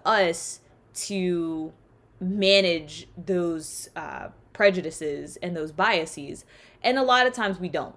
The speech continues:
Some, sometimes we don't know that we have them, and sometimes we know, we just let them run amok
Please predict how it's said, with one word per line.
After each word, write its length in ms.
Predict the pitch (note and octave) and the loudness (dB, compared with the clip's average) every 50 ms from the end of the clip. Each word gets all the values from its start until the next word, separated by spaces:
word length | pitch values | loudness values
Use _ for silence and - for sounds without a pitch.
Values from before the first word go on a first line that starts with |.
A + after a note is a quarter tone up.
| _ - | _ -8
Some, 240 | - G#3 F#3+ G3 F#3+ | -4 -4 -4 -4 -4
sometimes 420 | - - B3 B3 C4+ D4 C4+ B3 A3+ | -6 -2 -2 -2 0 0 0 0 0
we 80 | A#3+ | 0
don't 160 | A#3 A3 - | 0 0 0
know 140 | F3 F3+ F3+ | 2 2 2
that 100 | F#3 E3+ | 2 2
we 100 | D#3 E3+ | 0 -2
have 280 | E3 - E3+ F#3+ A3+ A#3 | -4 -2 -2 -2 0 -2
them, 160 | C#4 C4+ A#3+ | -4 -6 -6
and 120 | - G3 | -6 -4
sometimes 440 | F#3 G#3 G#3 A3 A#3 A3+ G#3 G3 F3+ | -2 -2 -2 -2 0 -2 -2 -2 -2
we 120 | E3+ F3+ D#3+ | -6 -8 -8
know, 300 | D#3+ D#3+ D#3+ F#3 A3+ B3+ | -4 -2 2 2 2 2
we 220 | A#3 F#3 F#3+ F3+ | 2 -2 -4 -4
just 320 | F3+ F3 E3+ F3 - - - - _ - | -4 -4 -6 -6 -8 -14 -20 -20 _ -10
let 320 | - F3 F#3+ F#3 E3+ - | -2 2 2 2 2 2
them 200 | - G3 F3+ F3+ | 2 0 0 0
run 340 | D3+ D#3 F3+ D#3+ D#3 D#3 D3+ - | 0 -4 -4 -4 -4 -6 -6 -10
amok 500 | - D#3+ E3+ F#3 G#3 A3 A3+ - - | -8 -4 -2 0 0 0 -2 -6 -14